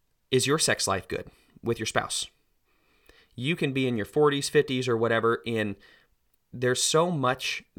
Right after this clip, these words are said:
wrong with most people's sex life, and this is what I get into. Of the guy's addicted to pornography. That's so common. The guy's addicted to pornography, and he's getting it from,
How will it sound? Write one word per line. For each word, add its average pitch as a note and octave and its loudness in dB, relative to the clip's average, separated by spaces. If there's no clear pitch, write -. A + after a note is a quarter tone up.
wrong G#2+ 2
with G2 -4
most G#2 0
people's G#2 -6
sex - -2
life, A2+ -2
and G2 -4
this G2+ -6
is G2 -8
what G2 -2
I F#2+ -2
get G#2 -2
into. A2 -2
Of G2+ -2
the A2+ -2
guy's E3+ 4
addicted D#3 0
to C3 -6
pornography. G#2+ -2
That's - -8
so - 0
common. F2+ -4
The G2 -4
guy's B2 0
addicted A2+ -4
to A2 -16
pornography, G2 -4
and A2+ 0
he's F3 0
getting D#3 2
it - -4
from, A2+ -2